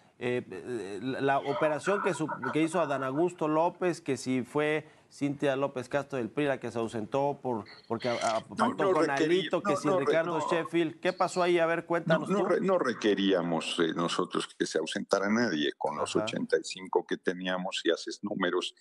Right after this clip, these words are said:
Speaker 2: da los dos tercios. Es muy difícil que estén los ciento veintiocho, creo que estuvieron ciento veinticinco, no, no,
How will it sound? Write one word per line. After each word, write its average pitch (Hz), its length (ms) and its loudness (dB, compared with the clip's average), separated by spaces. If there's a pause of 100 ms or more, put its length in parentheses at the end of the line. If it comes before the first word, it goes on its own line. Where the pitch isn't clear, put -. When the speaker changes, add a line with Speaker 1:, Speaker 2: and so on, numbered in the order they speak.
(560)
Speaker 2:
da 104 120 4
los 104 220 2
dos 113 260 0
tercios. 160 480 2
Es 156 120 0
muy 175 200 2
difícil 143 640 0
que 107 80 4
estén 120 320 2
los 101 160 0
ciento 110 280 2
veintiocho, 113 760 2 (460)
creo 120 160 4
que 107 80 -8
estuvieron 87 360 0
ciento 73 320 -2
veinticinco, - 840 0
no, 80 260 -2 (260)
no, 90 140 -2